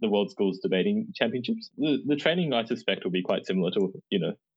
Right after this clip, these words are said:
the things that we've been doing already. Uh, I guess the one observation that I've made so far, having looked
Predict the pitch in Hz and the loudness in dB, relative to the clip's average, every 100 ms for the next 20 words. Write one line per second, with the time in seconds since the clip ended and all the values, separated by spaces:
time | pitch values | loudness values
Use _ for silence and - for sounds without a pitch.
0 | - - 104 95 95 - 90 95 90 92 | -14 -4 0 2 2 0 0 2 4 4
1 | 87 87 82 82 - _ - _ - 101 | 4 2 2 -2 -8 _ -20 _ 2 2
2 | 95 85 - - - - - 110 107 90 | 2 0 -4 -10 -14 -4 -2 2 0 -2
3 | - _ - - 117 113 107 104 95 92 | -14 _ -10 0 2 4 2 0 -2 -2
4 | 98 92 87 95 90 95 92 90 87 87 | 0 0 0 0 0 -2 0 0 0 0
5 | 92 87 - | 0 -2 -4